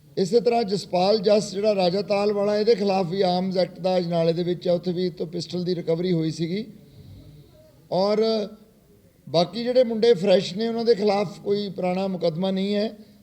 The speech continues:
ਦਵਿੰਦਰ ਬਾਓ ਜਿਹੜਾ ਹੈਗਾ, ਬੂਆ ਨੰਗਲੀ, ਪੀ ਐਸ ਰਾਜਾ ਸੰਸੀ, ਜਿੱਥੇ ਮੈਟਾਫੈਟਾਮਾਈਨ ਆਈਸ ਮਿਲੀ ਹੈ, ਉਹਦੇ ਖਿਲਾਫ ਪਹਿਲਾਂ, ਅ, ਜਿਹੜੇ ਹੈ ਦੋ ਮੁਕੱਦਮੇ ਨੇ ਹੈਰੋਇਨ ਦੇ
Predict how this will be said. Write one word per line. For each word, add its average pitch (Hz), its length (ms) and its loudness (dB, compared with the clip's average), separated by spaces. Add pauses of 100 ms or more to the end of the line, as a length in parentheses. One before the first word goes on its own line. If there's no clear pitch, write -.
(120)
ਦਵਿੰਦਰ 196 400 0
ਬਾਓ 190 420 6
ਜਿਹੜਾ 226 320 4
ਹੈਗਾ, 180 520 2 (840)
ਬੂਆ 190 240 2
ਨੰਗਲੀ, 202 360 2
ਪੀ 196 220 -2
ਐਸ 202 200 2
ਰਾਜਾ 180 260 2
ਸੰਸੀ, 196 340 -2
ਜਿੱਥੇ 202 280 -4
ਮੈਟਾਫੈਟਾਮਾਈਨ 196 840 -2
ਆਈਸ 185 320 0
ਮਿਲੀ 180 320 0
ਹੈ, 208 100 2
ਉਹਦੇ 208 240 2
ਖਿਲਾਫ 202 260 2
ਪਹਿਲਾਂ, 214 300 0 (500)
ਅ, - 20 -4
ਜਿਹੜੇ 185 260 0
ਹੈ 185 360 0 (600)
ਦੋ 226 200 8
ਮੁਕੱਦਮੇ 214 480 0
ਨੇ 208 240 4
ਹੈਰੋਇਨ 180 340 2
ਦੇ 143 180 -2